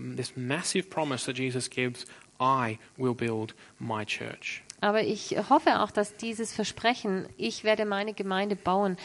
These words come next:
Speaker 2: dass das euer Herz erreicht.
Speaker 1: So whatever you've thought of church up to now, know what Jesus thinks of his church.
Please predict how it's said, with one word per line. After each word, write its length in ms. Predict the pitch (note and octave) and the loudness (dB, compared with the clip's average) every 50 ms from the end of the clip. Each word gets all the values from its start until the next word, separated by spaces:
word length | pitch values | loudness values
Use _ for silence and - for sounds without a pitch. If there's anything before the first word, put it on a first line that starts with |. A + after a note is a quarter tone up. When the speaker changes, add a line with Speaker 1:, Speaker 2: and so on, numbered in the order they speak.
| - - - - | -12 -14 -16 -8
Speaker 2:
dass 220 | - F#3+ F#3 - - | -6 -6 -6 -2 0
das 240 | - G#3 G#3 - | 0 0 0 0
euer 220 | - - G3+ G3 F#3+ | 0 2 2 2 2
Herz 260 | F3+ G3 F#3+ G3 - | 2 2 0 0 0
erreicht. 720 | - - E3 - D#3+ D#3 D#3+ D#3 D#3 - - - - - - - - - - | -2 -4 -2 0 0 2 2 0 0 -4 -8 -16 -20 -20 -20 -20 -20 -20 -16
Speaker 1:
So 160 | - - C#3 | -6 0 2
whatever 200 | C3+ D3+ F3+ F3+ | 4 4 4 4
you've 420 | E3+ D3+ D#3+ F#3 A3 A#3 - - - | 2 2 4 6 6 6 4 2 4
thought 180 | E3 D3 C#3+ | 4 4 4
of 120 | C3+ - - | 4 0 -2
church 460 | - - - F3 D#3+ C#3+ - - - | -2 2 4 6 4 4 4 2 0
up 140 | C3 C3 - | -2 -2 -2
to 140 | - - C#3 | -4 -4 0
now, 420 | C3+ C3+ C3+ C3 A#2 A#2+ B2 B2+ - - - _ _ _ _ _ - | 0 2 2 2 2 0 0 -4 -10 -18 -20 _ _ _ _ _ -8
know 260 | - C3+ C#3 C#3+ D3+ | -2 2 4 4 4
what 260 | D3 D3 C3 A#2 B2+ - | 4 2 0 0 -2 -2
Jesus 540 | C#3+ D#3 E3 C#3+ B2+ A#2 A2 - - - - - - - - | 0 0 0 0 0 -2 -2 -2 -4 -4 -6 -12 -20 -14 -6
thinks 260 | - C3+ B2+ A#2+ - | -4 -4 -4 -4 -6
of 100 | A#2+ A2+ | -8 -8
his 180 | - A#2 - - | -6 -8 -8 -8
church. 480 | - - A#2 G#2 G2 - - - - | -6 -6 -6 -6 -6 -8 -10 -10 -12